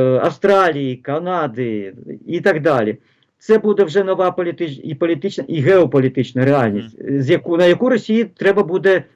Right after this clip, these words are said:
Speaker 1: реагувати, або йти на ескалацію, але тоді це може призвести до, е, появи тут і авіації, і так далі, західних країн, і так далі.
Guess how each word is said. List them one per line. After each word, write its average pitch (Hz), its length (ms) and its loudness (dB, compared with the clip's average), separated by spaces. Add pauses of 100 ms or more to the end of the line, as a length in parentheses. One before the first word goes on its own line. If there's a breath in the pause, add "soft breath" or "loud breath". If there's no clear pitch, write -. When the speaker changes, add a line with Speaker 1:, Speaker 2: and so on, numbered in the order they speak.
Speaker 1:
реагувати, 170 760 0
або 156 560 2
йти 160 320 -8
на 156 140 0
ескалацію, 143 680 -2
але 151 260 2
тоді 180 480 -4 (240 soft breath)
це 170 140 0
може 180 260 -2
призвести 165 540 -2
до, 160 400 2 (380 soft breath)
е, 143 180 0 (100)
появи 175 480 0
тут 180 440 -6 (200)
і 170 340 -2
авіації, 143 840 0 (320)
і 147 40 -10
так 143 200 -2
далі, 156 520 -2
західних 139 580 -4
країн, 160 440 -4 (420)
і 165 120 -8
так 165 240 -2
далі. 165 440 0